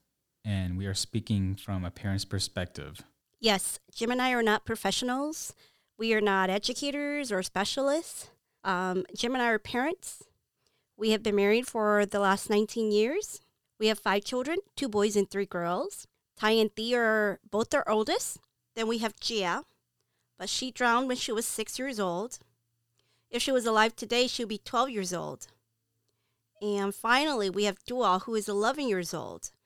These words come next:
Speaker 2: and Lucia, who is three years old.
Speaker 1: So, Sai, what I wanna start out with is expectations. And I can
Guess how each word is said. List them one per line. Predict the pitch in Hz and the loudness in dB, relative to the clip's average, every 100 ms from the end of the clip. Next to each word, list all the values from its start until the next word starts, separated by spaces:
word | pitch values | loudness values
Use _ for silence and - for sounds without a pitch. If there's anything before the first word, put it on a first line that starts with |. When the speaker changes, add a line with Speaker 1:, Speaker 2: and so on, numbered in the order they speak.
| _ _ _ _ - | _ _ _ _ -6
Speaker 2:
and | 180 180 180 | -2 0 2
Lucia, | 240 285 - 185 185 | 0 0 0 0 0
who | 208 | 0
is | 190 180 - _ _ | 0 0 -6 _ _
three | - 269 | -6 0
years | 196 165 | 0 -2
old. | 147 - - - _ _ _ _ _ _ _ _ _ _ _ _ _ _ | -6 -10 -16 -20 _ _ _ _ _ _ _ _ _ _ _ _ _ _
Speaker 1:
So, | - | -14
Sai, | 101 113 | -2 0
what | 113 | 2
I | 123 | 2
wanna | 131 117 | 2 2
start | - 107 | 2 2
out | 104 101 | 2 0
with | 95 87 - - _ _ _ _ _ - | -2 -4 -8 -14 _ _ _ _ _ -6
is | 98 - | -4 -2
expectations. | 101 - 87 - 92 85 80 71 78 - - _ _ _ _ _ _ _ _ _ _ _ _ _ - | -2 -2 -4 -4 -2 -2 -4 -8 -12 -16 -20 _ _ _ _ _ _ _ _ _ _ _ _ _ -6
And | 95 90 90 87 90 - - | -2 0 -2 -4 -6 -10 -6
I | 107 | -2
can | 117 101 | 2 0